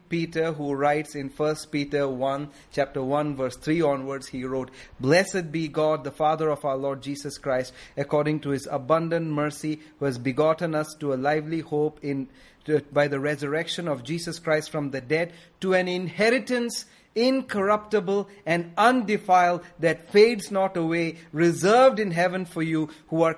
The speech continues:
kept by the power of God through faith and salvation, ready to be revealed in the last time."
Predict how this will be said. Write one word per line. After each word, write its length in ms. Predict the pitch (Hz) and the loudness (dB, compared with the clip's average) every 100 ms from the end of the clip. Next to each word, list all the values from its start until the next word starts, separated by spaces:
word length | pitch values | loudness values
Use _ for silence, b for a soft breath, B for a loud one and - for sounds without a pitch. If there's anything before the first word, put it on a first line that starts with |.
| - | -2
kept 300 | - 285 285 | 4 4 4
by 160 | 220 208 | 2 4
the 80 | 202 | 2
power 360 | 202 190 180 | 4 4 6
of 180 | 170 151 | 2 0
God 260 | 165 165 165 | 0 0 -2
through 200 | 156 147 | -6 -4
faith 380 | 175 165 165 | -2 -2 -2
and 140 | 151 143 | -4 -2
salvation, 640 | 160 143 139 151 - 151 | 0 0 0 -6 -6 -4
ready 260 | 135 151 175 | -2 -2 -2
to 120 | 170 | -6
be 160 | 143 151 | -4 -4
revealed 420 | 143 131 143 143 | -4 -6 -4 -4
in 120 | 131 | -4
the 80 | 127 | -4
last 320 | 123 120 - | -2 -4 -6
time." 240 | 117 113 | -16 -16